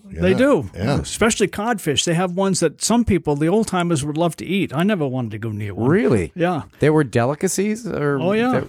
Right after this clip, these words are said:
Speaker 3: were, no kidding.
Speaker 1: Yeah.
Speaker 2: If you
Speaker 1: Well,
Speaker 2: eat a
Speaker 1: I don't
Speaker 2: cow's
Speaker 1: know.
Speaker 2: tongue, why wouldn't
Speaker 3: But
Speaker 2: you eat
Speaker 3: it
Speaker 2: a codfish
Speaker 3: I don't
Speaker 2: tongue?
Speaker 3: know.
Speaker 2: I've had the codfish cheeks. Where they cut
Speaker 1: Codfi-,
Speaker 2: the little,
Speaker 1: right.
Speaker 2: the codfish cheeks.
Speaker 3: But the
Speaker 2: It's actually your
Speaker 3: tongue.
Speaker 2: super tendon.
Speaker 1: This is the tongue. So the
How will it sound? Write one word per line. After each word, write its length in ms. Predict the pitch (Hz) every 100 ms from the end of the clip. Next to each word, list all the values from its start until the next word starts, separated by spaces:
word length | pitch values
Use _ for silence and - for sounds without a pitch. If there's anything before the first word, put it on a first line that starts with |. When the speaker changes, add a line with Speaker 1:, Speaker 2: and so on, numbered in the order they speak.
| 110
Speaker 3:
were, 180 | 113 127
no 180 | - 190
kidding. 340 | 202 196 104 73
Speaker 1:
Yeah. 140 | 160 254
Speaker 2:
If 160 | 226
you 80 | 131
Speaker 1:
Well, 80 | -
Speaker 2:
eat 100 | -
a 20 |
Speaker 1:
I 100 | 277
don't 180 | - -
Speaker 2:
cow's 100 | 208
Speaker 1:
know. 60 |
Speaker 2:
tongue, 300 | 185 98 127 127
why 180 | 110
wouldn't 220 | 117 113 110
Speaker 3:
But 100 | 120
Speaker 2:
you 100 | 107
eat 20 |
Speaker 3:
it 140 | 92 90
Speaker 2:
a 20 |
codfish 600 | - 101 156 175 82 73 -
Speaker 3:
I 60 |
don't 100 | 82
Speaker 2:
tongue? 280 | 87 147 180
Speaker 3:
know. 60 | -
Speaker 2:
I've 60 | 135
had 180 | 190
the 80 | 160
codfish 560 | - 156 147 143 113 -
cheeks. 600 | - 233 - - - - _ _ _ _ _ _ -
Where 80 | 120
they 100 | 104
cut 160 | -
Speaker 1:
Codfi-, 120 | 220 240
Speaker 2:
the 40 |
little, 200 | 117 123
Speaker 1:
right. 300 | 233 220 135 -
Speaker 2:
the 120 | 139
codfish 480 | 117 131 123 113 -
cheeks. 200 | - 147
Speaker 3:
But 120 | 143
the 80 | -
Speaker 2:
It's 100 | 101
actually 180 | 131 202
your 80 | 135
Speaker 3:
tongue. 60 | 95
Speaker 2:
super 280 | 123 101 95
tendon. 240 | 104 101
Speaker 1:
This 140 | 214 262
is 100 | 214
the 80 | 240
tongue. 400 | 240 165 104 98
So 140 | 190
the 140 | 170